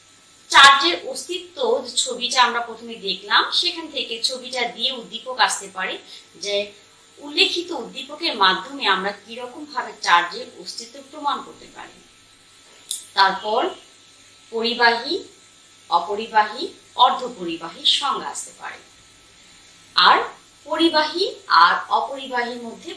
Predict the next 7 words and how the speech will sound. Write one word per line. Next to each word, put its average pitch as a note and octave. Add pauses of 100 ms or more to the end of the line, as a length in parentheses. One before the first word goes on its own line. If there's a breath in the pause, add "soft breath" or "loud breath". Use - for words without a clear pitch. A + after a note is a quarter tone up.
পার্থক্য -
কিন্তু F#3
একটা E3+ (160)
খুবই G4
গুরুত্বপূর্ণ F3
প্রশ্ন। - (1080)
তারপর G3